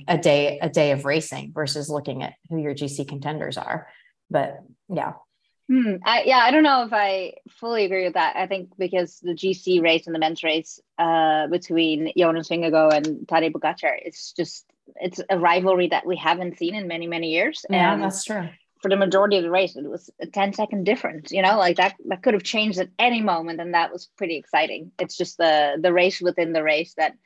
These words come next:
Speaker 2: keeps you going while you're also enjoying the, the, the day's action. But there's always that pressure that they're riding with, uh, throughout that stage,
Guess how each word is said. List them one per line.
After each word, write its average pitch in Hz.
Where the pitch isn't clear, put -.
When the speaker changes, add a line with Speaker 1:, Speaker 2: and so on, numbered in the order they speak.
Speaker 2:
keeps 190
you 165
going 170
while 165
you're 196
also 247
enjoying 175
the, 156
the, 147
the 175
day's 170
action. -
But -
there's 170
always 175
that -
pressure 156
that 165
they're 240
riding 160
with, 151
uh, 156
throughout 165
that 143
stage, -